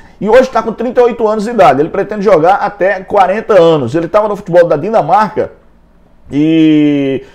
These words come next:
foi um jogador, inclusive, que tem um, um, um currículo no exterior fortíssimo. Quer dizer, agora ele tava no futebol da Dinamarca, inclusive marcou apenas um gol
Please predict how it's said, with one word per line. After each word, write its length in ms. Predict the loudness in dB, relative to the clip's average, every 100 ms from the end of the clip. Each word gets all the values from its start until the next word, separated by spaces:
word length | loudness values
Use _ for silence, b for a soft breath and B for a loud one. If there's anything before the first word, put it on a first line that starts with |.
| B B
foi 140 | 2
um 40 | 4
jogador, 340 | 4 2 0
inclusive, 500 | 0 0 0 -4 -6
que 260 | -8 -6 -8
tem 380 | -2 -2 -2
um, 720 | -6 -8 -8 -12 -16 -18 -18 -16
um, 380 | -14 -10 -8 -6
um 60 |
currículo 560 | -2 0 0 -2 -2 -4
no 100 | -4
exterior 720 | -4 -4 0 0 0 -2 -6
fortíssimo. 720 | -6 -6 -4 -6 -6 -6 -12 -14 -10
Quer 40 |
dizer, 320 | -2 0 0 B B
agora 440 | -4 0 2 4
ele 120 | 2 2
tava 220 | 2 2
no 60 |
futebol 300 | -2 -2 0
da 80 | 2
Dinamarca, 640 | 0 -4 -2 0 -2 -4 -10 B B
inclusive 400 | -4 -2 -2 -4
marcou 720 | -4 -4 0 4 6 4 0 B B
apenas 420 | -4 0 -2 -2
um 180 | -4 0
gol 380 | 4 4 2